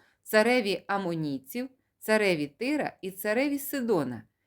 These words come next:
і накажи їм передати ці ярма своїм володарям зі словами: Господь Саваот, Бог Ізраїлю, говорить,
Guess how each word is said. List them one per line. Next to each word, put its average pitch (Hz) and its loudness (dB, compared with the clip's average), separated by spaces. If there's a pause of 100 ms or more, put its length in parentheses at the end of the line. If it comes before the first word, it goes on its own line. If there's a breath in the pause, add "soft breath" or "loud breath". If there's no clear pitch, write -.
(120)
і 262 0
накажи 262 0
їм 311 0
передати 202 0
ці 220 -8
ярма 175 0
своїм 196 -4
володарям 196 -2
зі 226 -6
словами: 208 -2 (600 soft breath)
Господь 214 0
Саваот, 196 2
Бог 190 0
Ізраїлю, 185 0
говорить, 165 -4